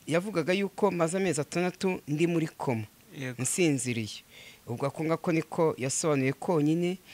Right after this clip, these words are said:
Speaker 1: izi epizode bamuhaye yanze kuzisobanura.
Speaker 2: Mhm.
Speaker 1: Ubwo Maître Nzovu ihita ihagarara gutyo,
Speaker 2: Mhm.
Speaker 1: ariko nyuma ibyo naje kumva mu itangazamakuru n'ibiki biki, naje kumva yuko Igwe Media yaje kurega Rocky,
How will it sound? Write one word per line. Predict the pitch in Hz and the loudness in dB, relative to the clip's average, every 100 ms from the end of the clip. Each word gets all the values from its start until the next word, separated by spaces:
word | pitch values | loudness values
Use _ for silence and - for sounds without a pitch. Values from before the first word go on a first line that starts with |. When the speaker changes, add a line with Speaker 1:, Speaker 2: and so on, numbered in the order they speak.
| - - | -20 -12
Speaker 1:
izi | 120 202 | -4 -2
epizode | - 165 175 175 151 | -2 -2 0 2 2
bamuhaye | 180 190 160 143 143 165 - | 2 2 2 2 2 0 -4
yanze | 127 147 131 | -4 -4 -4
kuzisobanura. | - 127 151 - 120 117 110 110 104 - - - | -8 -8 -8 -4 -2 -2 -2 -2 -6 -12 -20 -16
Speaker 2:
Mhm. | 127 | -10
Speaker 1:
Ubwo | 113 123 | -6 -2
Maître | 139 156 147 | -2 0 -2
Nzovu | 135 127 123 151 - | 0 -2 -4 -6 -8
ihita | 120 117 - | -8 -8 -4
ihagarara | 139 131 117 113 117 | -4 -2 -2 -2 -4
gutyo, | 135 139 - 143 151 - - | -6 -10 -4 -4 -4 -8 -16
Speaker 2:
Mhm. | 120 127 120 | -14 -6 -2
Speaker 1:
ariko | 165 - 165 | -2 0 2
nyuma | 143 139 147 160 160 160 | 4 4 4 4 2 0
ibyo | - 123 156 | -4 -2 0
naje | 160 156 143 | 2 2 -2
kumva | - 160 143 | -2 0 0
mu | 131 | 0
itangazamakuru | 131 175 156 135 131 151 156 160 - 165 165 170 - - - | 0 -2 0 0 -2 0 0 -2 -4 -2 -2 -4 -10 -20 -10
n'ibiki | 127 147 160 - 165 | -2 0 0 0 0
biki, | 151 - 170 151 | 0 -2 -2 -2
naje | - 147 147 | -2 -2 -2
kumva | - 131 131 | -4 -2 0
yuko | 143 143 - 151 156 - - - - | 0 -2 0 0 0 -6 -20 -20 -6
Igwe | 123 117 151 | -2 2 2
Media | 185 190 160 143 160 175 - - | 4 2 2 2 2 0 -6 -8
yaje | 113 143 139 | -2 -2 -2
kurega | - 135 147 123 | -4 -4 0 0
Rocky, | 120 131 - 160 | -2 -4 -4 -2